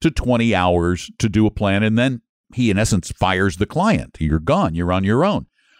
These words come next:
That can be fine for some people, but bear in mind, that's about eight thousand bucks. It's not cheap.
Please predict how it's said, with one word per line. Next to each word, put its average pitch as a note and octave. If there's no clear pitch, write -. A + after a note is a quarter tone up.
That G#3+
can A#3+
be G#3+
fine A3
for E3+
some D3+
people, A#2
but C#3
bear F3
in D4+
mind, A#3
that's C4+
about A#3+
eight A#3+
thousand G#3
bucks. -
It's F3+
not F#3
cheap. -